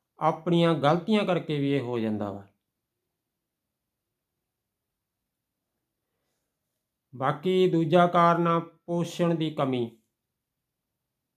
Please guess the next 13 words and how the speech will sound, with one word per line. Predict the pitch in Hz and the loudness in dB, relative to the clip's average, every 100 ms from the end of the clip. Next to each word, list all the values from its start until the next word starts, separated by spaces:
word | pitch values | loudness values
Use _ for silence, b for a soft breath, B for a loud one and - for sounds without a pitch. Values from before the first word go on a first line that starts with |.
| _ _ _ - | _ _ _ -12
ਗਲਤੀਆਂ | 139 147 170 190 196 | -4 -4 -2 -2 -2
ਆਪਣੀਆਂ | 190 185 185 | -2 0 0
ਕੀ, | 185 180 | 2 2
ਉਹ | 175 | 2
ਵੀ | 180 156 | 0 -2
ਦੱਸੂਗਾ | 143 - 143 143 | -2 -2 -2 -2
ਮੈਂ। | 139 185 - _ _ _ _ _ _ _ _ _ _ - | -2 -6 -10 _ _ _ _ _ _ _ _ _ _ -4
ਪੋਸ਼ਣ | 180 180 - 196 | -2 0 0 2
ਦੀ | 185 | 2
ਕਮੀ | 180 156 151 | 2 0 0
ਹੋ | 127 123 | -2 -4
ਜਾਂਦੀ | 117 107 110 | -4 -4 -6
ਹੈ, | 113 | -8